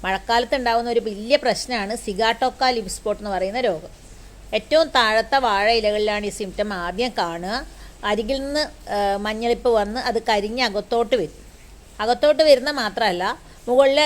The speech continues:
ഇലകളിലേക്ക് ഇത് സ്പ്രെഡ് ചെയ്ത്, സ്പ്രെഡ് ചെയ്ത് പോകും. അപ്പോൾ ഇതൊരു, ആ, mycosphaerella എന്ന് പറയുന്ന ഒരു, ആ, ഫംഗസാണ്. mycosphaerella musicola എന്നുള്ളതാണ് നമ്മുടെ, ആ,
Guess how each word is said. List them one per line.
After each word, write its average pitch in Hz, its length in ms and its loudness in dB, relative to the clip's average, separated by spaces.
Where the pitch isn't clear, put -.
ഇലകളിലേക്ക് 233 480 4
ഇത് 233 120 0
സ്പ്രെഡ് 208 360 -4
ചെയ്ത്, 220 180 0
സ്പ്രെഡ് 190 280 -6
ചെയ്ത് 180 160 -4
പോകും. - 240 -14
അപ്പോൾ 254 120 2
ഇതൊരു, 294 360 6
ആ, 208 400 2
mycosphaerella 262 760 2
എന്ന് 269 100 0
പറയുന്ന 233 540 0
ഒരു, 247 180 4
ആ, 208 520 0
ഫംഗസാണ്. 214 600 -2
mycosphaerella 214 600 0
musicola 220 520 0
എന്നുള്ളതാണ് 214 440 0
നമ്മുടെ, 247 320 0
ആ, 226 300 -4